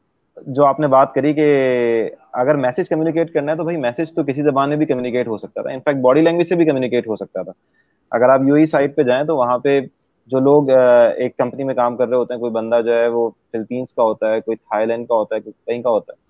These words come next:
उनकी कोई common language नहीं होती, लेकिन वो भी आपस में किसी ना किसी तरीके से communicate कर ही लेते हैं।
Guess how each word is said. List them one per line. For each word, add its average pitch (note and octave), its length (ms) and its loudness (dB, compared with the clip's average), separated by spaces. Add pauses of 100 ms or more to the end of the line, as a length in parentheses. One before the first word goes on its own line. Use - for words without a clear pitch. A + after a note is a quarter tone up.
(260)
उनकी C3 200 0
कोई D#3 200 4
common D#3 240 4
language C3+ 320 0
नहीं A#2 100 -4
होती, G#2+ 180 -2
लेकिन B2+ 180 -2
वो C#3+ 120 4
भी D3 100 2
आपस C#3 260 2
में D3 80 -6
किसी C3 180 -6
ना C#3 80 -4
किसी C3+ 180 -4
तरीके C3 240 -2
से C3+ 120 -8
communicate C3 500 -4
कर C3+ 120 2
ही C#3 60 2
लेते G#2 260 0
हैं। F2+ 60 -20